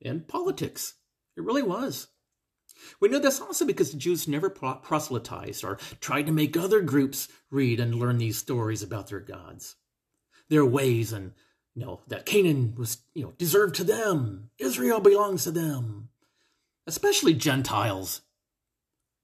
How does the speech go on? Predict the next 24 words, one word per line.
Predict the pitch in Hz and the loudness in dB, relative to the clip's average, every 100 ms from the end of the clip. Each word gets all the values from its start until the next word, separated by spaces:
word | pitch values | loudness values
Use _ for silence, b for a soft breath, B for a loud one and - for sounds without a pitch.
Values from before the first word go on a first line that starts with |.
| _ _ _ _ | _ _ _ _
The | 139 | 0
Mishnah | 147 156 226 240 | 0 0 -4 -2
was | 202 180 160 B B B - | 2 2 2 B B B -12
very | 113 135 165 190 | 0 2 4 2
similar | - 135 139 143 | -2 -4 -2 -4
to, | - 139 | -4 -6
like, | 139 131 160 - _ _ | -4 -6 -8 -14 _ _
ads | 90 85 120 | -10 -6 -2
in | 147 | 0
a | |
newspaper | 160 180 - 220 226 | 0 -2 -4 -8 -4
or | 190 127 - | -2 -2 -2
a | 165 | -4
billboard | 147 196 220 202 135 110 | -2 -4 0 2 2 0
or | |
scrolling | 113 - 131 190 196 185 | -4 -6 -4 -2 -2 -4
ads | 214 196 | -6 -8
that | 123 | -8
show | - 147 | -8 -4
up | 170 | -4
on | 185 175 | -2 -2
your | 175 | -2
Instagram | 208 160 143 117 110 | -4 -6 -2 -2 0
page. | 110 101 - - | -2 -2 -8 -18